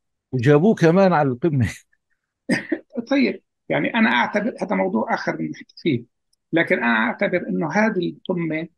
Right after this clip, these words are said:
Speaker 2: حملت رسائل طمأنة لإسرائيل. يعني يا ريت ما كان في قمة، كانت إسرائيل متخوفة من بعض، آه، آه، ردود الفعل، آه، غير، غير، غير المعلنة أو غير المتفق عليها ضمنيا بينهم، بينهم وبين الدول.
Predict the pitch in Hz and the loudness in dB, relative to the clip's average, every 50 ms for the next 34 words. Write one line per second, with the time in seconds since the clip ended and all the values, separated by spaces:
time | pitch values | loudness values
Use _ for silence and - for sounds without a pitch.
0 | _ - - - 214 208 196 180 160 - - 156 147 - - 190 190 190 190 170 | _ -8 -4 -2 0 2 0 0 -2 -4 -4 -6 -6 -4 0 0 0 0 0 -2
1 | 156 139 - - 208 202 208 233 233 190 175 165 156 151 170 170 - - 143 139 | -4 -6 -6 -4 -2 -2 -2 -2 -2 -4 -4 -4 -4 -4 -6 -6 -8 -4 -2 -2
2 | 135 - 160 139 135 131 127 131 _ _ _ _ _ _ _ _ _ _ _ _ | -2 -2 -4 -4 -4 -6 -6 -8 _ _ _ _ _ _ _ _ _ _ _ _
3 | _ _ _ _ _ - - 139 139 135 139 151 151 160 165 170 180 208 208 208 | _ _ _ _ _ -4 0 2 2 2 2 2 2 2 2 2 2 2 0 0
4 | 202 _ _ _ - 175 190 190 190 - 175 160 135 - 151 139 - - 156 143 | -4 _ _ _ -2 0 0 0 0 0 -2 -2 -2 -4 -6 -8 -6 -4 -2 0
5 | 123 127 131 143 156 - - - 165 165 156 139 - 123 127 - 160 170 196 180 | 2 2 2 0 -4 -4 -2 0 0 0 0 -2 -6 -8 -4 0 0 2 2 0
6 | 165 160 - 156 135 - - 185 180 185 156 - 160 151 143 131 135 135 151 165 | -2 -2 -4 -4 -4 -2 -2 -2 0 0 -2 -2 -2 0 0 0 0 2 2 2
7 | 165 165 - - _ _ _ _ _ _ _ _ _ _ - 165 151 - - - | 2 0 -2 -6 _ _ _ _ _ _ _ _ _ _ -2 -2 -2 -2 0 -2
8 | 160 165 156 151 156 147 170 175 151 156 131 - - 156 135 117 110 110 - _ | 0 0 0 -2 0 2 2 2 2 2 -2 -2 0 0 0 0 0 -4 -8 _
9 | _ _ _ _ _ _ _ - 156 139 139 139 139 135 139 156 165 160 147 - | _ _ _ _ _ _ _ -2 -2 0 0 -2 -2 -2 0 2 2 2 0 -2
10 | - - _ 139 139 151 151 147 143 143 - - - 143 147 170 175 156 143 _ | -6 -8 _ -8 -6 -6 -8 -10 -10 -10 -12 -12 -6 0 2 2 2 2 -2 _
11 | - - 147 151 175 - _ _ _ _ _ _ _ _ - 143 139 131 180 185 | -6 -4 -4 -4 -4 -8 _ _ _ _ _ _ _ _ -2 0 2 2 2 2
12 | 175 165 156 147 143 131 123 117 113 110 110 113 _ _ - 160 143 143 139 165 | 2 2 2 2 2 2 0 0 -2 -4 -8 -10 _ _ -6 -4 -4 -2 0 2
13 | 170 165 151 147 135 123 - 151 131 - 123 - - 120 131 143 139 123 131 123 | 2 2 0 -2 -2 -2 -4 -2 -2 -2 -2 0 0 0 0 0 -2 -2 -2 0
14 | 117 120 131 143 151 143 135 123 120 113 123 117 110 110 - - - - - 135 | 0 0 0 0 0 0 2 2 2 2 2 2 0 -2 -6 -12 -16 -10 -8 -6
15 | 147 143 147 143 139 127 113 120 120 120 117 113 - 127 127 131 135 | -4 -4 -2 -2 -2 -2 -2 -2 -2 -4 -4 -6 -8 -12 -10 -10 -12